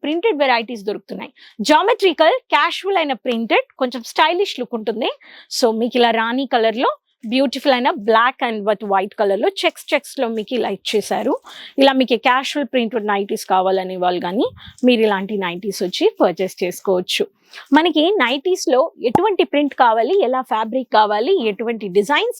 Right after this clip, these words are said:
కావాలి అనే వాళ్ళకి మార్కెట్ లో రీసెర్చ్ చేసి డిజైనింగ్ డిపార్ట్‌మెంట్ ప్రింట్ చేస్తారు. డిజైనింగ్ లో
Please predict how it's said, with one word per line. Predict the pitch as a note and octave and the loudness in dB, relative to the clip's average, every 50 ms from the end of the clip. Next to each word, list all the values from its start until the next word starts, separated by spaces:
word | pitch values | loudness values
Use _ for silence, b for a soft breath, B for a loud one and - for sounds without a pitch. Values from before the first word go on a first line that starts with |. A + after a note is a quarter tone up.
| - E4 | 2 4
కావాలి | D4 C#4 C4+ C4+ C4 B3+ B3+ A#3 | 4 4 4 0 0 -2 -6 -8
అనే | A3 A#3 A3 G#3 | -8 -6 -2 -2
వాళ్ళకి | G#3+ A#3+ C4+ C#4 B3 - G#3+ A3 D4 B B B B B B - A#3 A#3+ | 0 0 0 -4 -6 -6 -6 -6 -6 B B B B B B -4 0 2
మార్కెట్ | B3 B3+ D4 D#4+ - - F#4 E4 - - C4 | 2 2 2 0 0 0 -2 -2 0 2 4
లో | A#3 C4+ D#4+ b b b b b _ G#3 A#3 | 4 4 2 b b b b b _ -2 -2
రీసెర్చ్ | B3+ - - G4 G#4+ G4 - - | 0 2 4 2 2 2 2 0
చేసి | D#4+ D#4 D4 - - C4+ B3+ C#4+ C4 A3+ | 0 0 0 0 0 2 2 2 2 0
డిజైనింగ్ | A3+ G3 E3+ B3+ B3 C4+ D4 D#4 D#4 D4+ B3+ A#3 | 0 0 0 0 0 2 0 -2 -2 -2 -4 -4
డిపార్ట్‌మెంట్ | G3 - A3+ A3 G#3 - A3 G3+ G3+ C4 D4+ b b b b _ _ | 0 2 2 0 0 -2 -6 -4 -4 -4 -6 b b b b _ _
ప్రింట్ | - C4+ C#4 C4+ B3+ - - | 0 2 2 2 0 -2 -4
చేస్తారు. | A3 G3 F#3+ - - A3+ F#3 - - B B B B B B G#3+ A3+ | -4 -4 -6 -4 -4 -4 -2 -2 -6 B B B B B B 4 4
డిజైనింగ్ | C4+ A3+ C#4 D4+ E4+ G4+ A#4 A#4+ A#4+ A#4+ G4 D4 | 4 6 4 4 2 2 0 -2 0 2 4 4
లో | C#4+ | 4